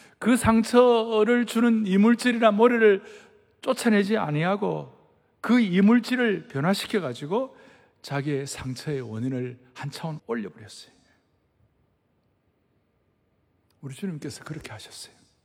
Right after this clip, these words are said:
자신의 모든 것을 내어놓으시고 품으심으로 말미암아 모든 더러운 물, 이물질과 모래와 죄와 오염을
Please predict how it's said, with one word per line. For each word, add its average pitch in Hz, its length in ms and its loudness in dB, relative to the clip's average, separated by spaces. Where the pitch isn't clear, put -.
자신의 226 400 0
모든 294 540 2
것을 247 260 -2
내어놓으시고 233 460 0
품으심으로 214 560 -2
말미암아 143 480 -8
모든 277 540 0
더러운 214 420 2
물, 196 220 -4
이물질과 185 720 -2
모래와 156 380 -2
죄와 143 520 -4
오염을 131 420 -4